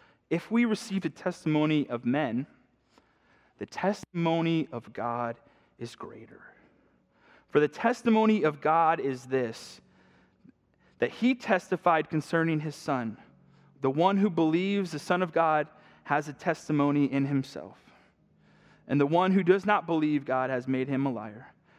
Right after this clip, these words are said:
because he has not believed in the testimony that God has given concerning his Son."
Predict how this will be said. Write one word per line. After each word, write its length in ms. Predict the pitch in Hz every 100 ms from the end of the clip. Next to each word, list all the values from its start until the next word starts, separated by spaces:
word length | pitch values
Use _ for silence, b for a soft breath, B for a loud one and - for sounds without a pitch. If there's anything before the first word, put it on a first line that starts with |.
| b b
because 260 | 123 131 120
he 120 | 131
has 140 | 120
not 180 | 139 135
believed 360 | 139 120 113 -
in 40 | 117
the 60 |
testimony 540 | 113 - 170 180 165 156
that 160 | 139
God 200 | 123 135
has 140 | 147 131
given 340 | 127 117 107 - b b -
concerning 480 | 120 - 117 120
his 180 | 127 117
Son." 300 | - - 76